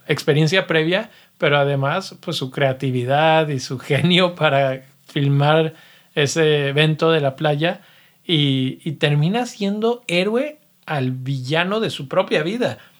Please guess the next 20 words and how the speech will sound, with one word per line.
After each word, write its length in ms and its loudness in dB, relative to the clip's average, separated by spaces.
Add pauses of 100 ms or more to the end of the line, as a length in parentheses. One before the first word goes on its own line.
(140)
Pero, 640 2
pero 220 -2
así 220 -4
de 140 4
genial 380 2
era 240 6
el 100 -2
tipo 360 -2
en 100 0
ese 180 -2
momento 480 0
que 140 -4
dice, 500 -2 (540)
"Este 180 0
tipo 240 0
es 120 4
el 120 0
héroe 240 2
de 140 2
la, 180 -8